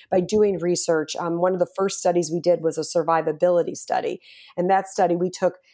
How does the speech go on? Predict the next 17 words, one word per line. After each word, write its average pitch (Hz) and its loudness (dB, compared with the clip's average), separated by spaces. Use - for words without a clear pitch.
the 180 2
leading 202 0
selling 175 0
probiotic 165 2
sold 160 0
at 156 -2
a - -12
major 175 0
health 165 0
food 165 0
store 156 2
in 156 -4
this 151 -6
country, 165 -2
and 180 4
we 190 0
basically 180 0